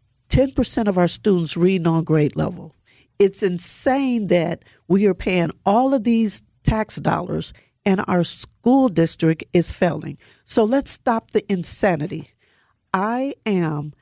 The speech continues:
an experienced educator that has an education platform, twenty points, that's very transparent on my website. My resume is on my website. Complete, complete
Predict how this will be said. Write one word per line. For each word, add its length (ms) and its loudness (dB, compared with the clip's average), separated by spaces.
an 120 4
experienced 840 0
educator 600 0
that 160 2
has 280 0
an 80 -4
education 880 0
platform, 720 0
twenty 400 2
points, 760 -2
that's 220 0
very 640 0
transparent 1000 0
on 160 2
my 140 2
website. 600 -2
My 200 4
resume 880 0
is 280 0
on 160 0
my 140 2
website. 720 -2
Complete, 720 -2
complete 840 0